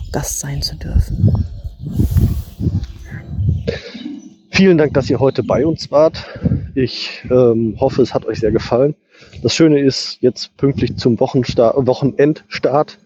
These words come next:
Speaker 2: habt ihr natürlich die Möglichkeit, das am Wochenende mal schön für euch alles auszuprobieren und zu testen. Oder eben halt auch immer wieder und jederzeit hier zurückzukommen zu diesem,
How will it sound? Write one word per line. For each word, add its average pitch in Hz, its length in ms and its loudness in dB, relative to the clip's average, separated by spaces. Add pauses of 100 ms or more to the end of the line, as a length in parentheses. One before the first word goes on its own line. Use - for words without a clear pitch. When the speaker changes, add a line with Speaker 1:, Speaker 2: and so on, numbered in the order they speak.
(440)
Speaker 2:
habt 123 180 0
ihr 135 80 6
natürlich 123 320 4
die 131 80 4
Möglichkeit, 120 360 2
das 107 140 -2
am 107 120 2
Wochenende 113 420 2
mal 98 200 0
schön 131 240 2
für - 200 0
euch - 400 -2
alles 101 240 -4
auszuprobieren 139 680 0
und 107 100 -6
zu - 80 -16
testen. - 520 -2 (1120)
Oder 123 240 6
eben 113 200 4
halt 117 180 2
auch 117 160 0 (460)
immer 147 240 6
wieder 127 340 4 (400)
und 123 340 -4
jederzeit 113 680 2
hier 113 460 2
zurückzukommen 131 1000 -2
zu - 120 0
diesem, 120 460 4